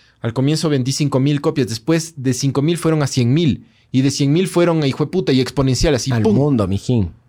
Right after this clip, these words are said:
Speaker 1: Y después vendió diez millones de copias en el mundo y dos millones en". Entonces yo me pregunto, loco, y esto es así como un interludio que vamos a hacer, como,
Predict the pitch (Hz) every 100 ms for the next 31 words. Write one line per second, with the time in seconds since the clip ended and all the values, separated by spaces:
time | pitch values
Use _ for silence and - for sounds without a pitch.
0 | _ 123 127 120 160 143 143 131 151 123
1 | 127 160 156 151 147 151 151 131 120 143
2 | 139 143 123 113 120 156 160 151 113 120
3 | 127 123 117 120 120 113 85 - - -
4 | - - - - - - 135 131 202 214
5 | 170 311 311 - 151 151 147 127 123 127
6 | 160 - 202 147 - 156 135 117 127 127
7 | 127 120 107 113 127 110 107 107 104 117
8 | 107 113 -